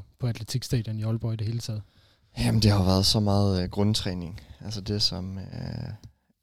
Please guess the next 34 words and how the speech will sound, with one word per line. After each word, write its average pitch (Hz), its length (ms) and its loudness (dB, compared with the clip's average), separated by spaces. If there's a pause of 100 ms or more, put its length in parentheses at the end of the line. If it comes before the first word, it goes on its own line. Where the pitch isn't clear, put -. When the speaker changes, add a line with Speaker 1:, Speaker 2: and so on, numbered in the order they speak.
Speaker 2:
alle 113 260 2
andre 101 440 -2
løbere 104 400 0
laver, 98 400 -2
med, 104 220 2
og 82 120 6
med 120 100 10
at 113 100 8
holde 107 240 2
sig 104 180 0
i - 40 -4
gang, 117 500 0
øhm, - 760 -6
og, - 240 -4
og - 160 -2
så - 120 0
bare 98 220 0
med 98 180 2
en 90 180 0
helt 107 320 0
vanvittig 104 480 0
intensitet 98 760 0
for - 120 -4
ligesom - 340 0
at - 160 -2
lægge 104 260 0 (800)
basen 120 440 6
for, 104 380 4 (360)
at - 220 -2
når 117 220 10
jeg 90 180 2 (160)
en 95 140 -2
dag 95 300 2
skulle 104 300 0